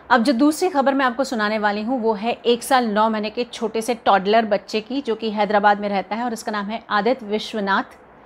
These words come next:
गौरी शेट्टी। और इन्हें अपने, अ, याददाश्त के बल पर पांच National International Awards मिले हैं। नाम सुने पहले awards के क्या क्या हैं।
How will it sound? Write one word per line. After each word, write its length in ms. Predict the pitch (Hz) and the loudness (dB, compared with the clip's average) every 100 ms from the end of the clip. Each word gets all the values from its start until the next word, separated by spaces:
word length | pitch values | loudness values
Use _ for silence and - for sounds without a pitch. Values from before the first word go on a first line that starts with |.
| - - 214 | -20 -10 6
गौरी 240 | 233 196 | 6 6
शेट्टी। 420 | - - - 127 - - - _ - | -4 -10 -10 -14 -14 -20 -20 _ 0
और 160 | 247 254 | 2 2
इन्हें 280 | 262 254 285 | 0 -2 -2
अपने, 480 | 262 254 262 254 | -2 0 2 4
अ, 80 | 220 208 202 196 185 180 170 - | 2 2 4 4 4 2 0 -8
याददाश्त 600 | 202 202 196 208 262 - | 2 2 6 6 4 2
के 100 | - | -6
बल 160 | 220 214 | 0 0
पर 160 | 220 226 | 0 -4
पांच 480 | - 233 240 - | 0 2 2 -2
National 280 | 208 196 226 | -4 -4 -4
International 400 | 190 196 196 220 | -6 -6 -6 -4
Awards 360 | 196 190 196 - | -2 -2 -4 -4
मिले 180 | 180 190 | -4 -2
हैं। 160 | 240 | -2
नाम 320 | 262 208 208 | 0 2 2
सुने 200 | 226 233 | 2 0
पहले 200 | 233 214 | 2 2
awards 360 | 208 196 190 190 | 2 2 0 0
के 100 | 214 | -10
क्या 220 | - 196 | 0 0
क्या 160 | 196 214 | 2 0
हैं। 200 | 214 | 0